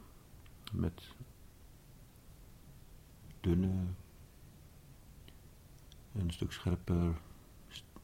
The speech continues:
punten voorop. En die konden ze dus al gewoon gooien. Op een gegeven moment vonden ze ook nog een, eh,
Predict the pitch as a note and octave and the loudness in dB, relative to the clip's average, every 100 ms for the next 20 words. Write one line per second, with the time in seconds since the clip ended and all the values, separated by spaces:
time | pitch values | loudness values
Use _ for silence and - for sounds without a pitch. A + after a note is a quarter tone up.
0 | - C#3+ B2 - - - A2 G#2 G2+ F#2+ | -10 -10 -10 -12 2 10 12 10 6 4
1 | F#2 F#2 F2+ - - - - - F#2 E2 | 2 0 -4 -14 -18 -16 -2 2 4 2
2 | - - - - - - - - - - | -2 -18 -18 -18 -18 -18 -18 -18 -16 -12
3 | - - - - - - - D#2 D#2+ D2+ | -12 -14 -16 -14 -8 -2 0 0 2 2
4 | C#2 D2 D#2 C#2+ C#2+ C#2 - - - - | 2 0 0 2 2 0 -4 -10 -12 -8
5 | - D2 D2 C#2 - F2 F2+ E2 F2 G#2 | -2 0 0 -4 2 6 8 6 6 2
6 | - - - - - - A2 - G2+ F2+ | 0 -6 -6 -6 -8 -6 -6 -2 0 0
7 | - G2+ F2 F2 F2+ F2+ E2 E2+ E2+ | 6 6 8 6 4 0 0 2 2